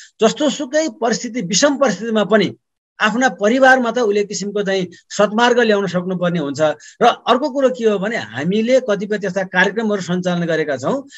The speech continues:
सकारात्मक अभिभावक शिक्षा कार्यक्रम सञ्चालन गर्ने, गर्न सकेका छौँ।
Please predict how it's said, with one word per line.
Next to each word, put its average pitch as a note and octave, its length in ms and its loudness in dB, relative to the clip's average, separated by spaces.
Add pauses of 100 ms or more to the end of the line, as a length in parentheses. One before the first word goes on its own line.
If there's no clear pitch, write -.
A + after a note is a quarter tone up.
(260)
सकारात्मक A#3 880 0
अभिभावक G3 440 2
शिक्षा A#3+ 360 2
कार्यक्रम G3+ 320 0
सञ्चालन F3 400 -2
गर्ने, D#3 300 -4
गर्न D#3 220 -2
सकेका C#3 380 -6
छौँ। B3 220 -2